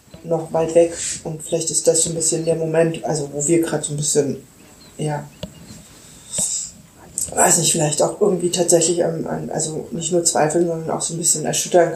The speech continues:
gerade innerlich, weil wir merken, oh,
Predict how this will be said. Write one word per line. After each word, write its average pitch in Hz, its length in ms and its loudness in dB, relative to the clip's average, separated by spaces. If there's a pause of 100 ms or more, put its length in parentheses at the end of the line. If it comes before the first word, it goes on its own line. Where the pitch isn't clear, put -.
gerade 151 240 -4
innerlich, 151 560 -6
weil 156 180 -6
wir 156 120 -8
merken, 156 420 -10 (1900)
oh, 185 280 2